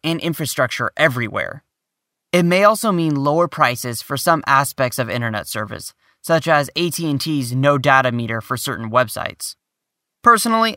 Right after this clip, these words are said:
I'm not buying it at all. So what can you do? Well, I suggest checking out save the internet dot com,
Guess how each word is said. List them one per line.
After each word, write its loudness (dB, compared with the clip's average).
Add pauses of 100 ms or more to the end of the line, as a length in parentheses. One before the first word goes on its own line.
(120)
I'm 6
not 6
buying 6
it -2
at -4 (100)
all. -2 (840)
So 2
what 2
can -2
you 0
do? -4 (420)
Well, 4
I -2
suggest -2
checking -2
out 2
save -4
the -2
internet 0
dot 2
com, -2